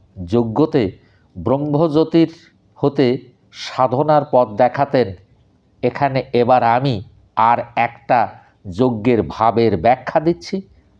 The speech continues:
আমাদের দেহ তৈরির পাঁচটা বস্তু দ্বারা তৈরি হয়, তদ্রূপ এই যজ্ঞকুণ্ডতে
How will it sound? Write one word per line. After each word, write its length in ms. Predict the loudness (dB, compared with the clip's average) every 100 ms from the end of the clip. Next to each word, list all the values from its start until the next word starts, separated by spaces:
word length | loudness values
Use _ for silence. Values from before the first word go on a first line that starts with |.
| -6
আমাদের 500 | -2 0 2 2 2 -2 -18 _ _ _ _ _ _ _ _ _ -10
দেহ 460 | 0 2 2 0
তৈরির 760 | 2 4 4 6 4 4 -2 -16 _ _ _ _ _ _ _ _ _
পাঁচটা 580 | 0 0 0 -8 0 2 2 -2 -12 -4
বস্তু 480 | 0 0 -2 0 2
দ্বারা 420 | 4 4 4 0 -4 -20 _
তৈরি 340 | 2 4 4
হয়, 280 | 4 4 2 2
তদ্রূপ 460 | 2 2 2 2 0 -10 _ _ _ _ _ -2
এই 220 | 0 0
যজ্ঞকুণ্ডতে 1300 | 0 0 0 0 0 0 0 0 0 0 0 -2